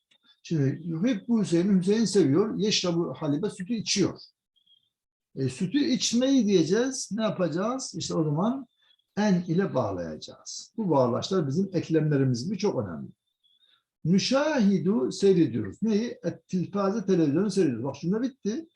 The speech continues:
Nesnaul ahbara haberleri dinliyoruz. Bu da cümle bitti. Diyeceğiz ki haberleri izlemek için. Ha,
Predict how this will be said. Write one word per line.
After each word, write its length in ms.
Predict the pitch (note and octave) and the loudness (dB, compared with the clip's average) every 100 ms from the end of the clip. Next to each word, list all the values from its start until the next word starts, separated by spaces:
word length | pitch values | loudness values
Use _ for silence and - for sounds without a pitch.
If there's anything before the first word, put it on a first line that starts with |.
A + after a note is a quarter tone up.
| _ _ _ _ - | _ _ _ _ -6
Nesnaul 600 | D3 B3 - G#3+ G3 F3+ - | 0 0 0 -2 0 -2 -4
ahbara 460 | F3 - D#3+ D#3 D#3+ | -8 -6 -4 0 2
haberleri 420 | F3+ F#3+ F#3+ E3 | 2 4 4 6
dinliyoruz. 480 | F3+ E3 C#3 F#3+ - - | 4 4 2 -2 -6 2
Bu 40 | |
da 120 | G3 | 2
cümle 220 | E3+ D#3+ | 2 0
bitti. 460 | B2 - - B3 D#4+ _ _ _ _ _ | -2 -4 -6 -6 -6 _ _ _ _ _
Diyeceğiz 340 | C#3 D3 B3+ - | -4 -2 -2 -2
ki 300 | D3 - _ _ _ | -2 -4 _ _ _
haberleri 880 | C3 C3+ D3+ D#3+ D#3+ D#3+ D#3+ G#3 A#3 | -8 -4 0 2 2 2 2 -2 -4
izlemek 1120 | F#3 D3+ C3 D3 D#3 D#3 A#3 B3+ - - - | -4 -6 -2 0 2 2 0 0 -6 -12 -4
için. 720 | F3 - - C#3+ A2+ F#2 D#2 | -4 -2 0 2 2 -2 -6
Ha, 280 | C3+ A2+ - | -6 -8 -10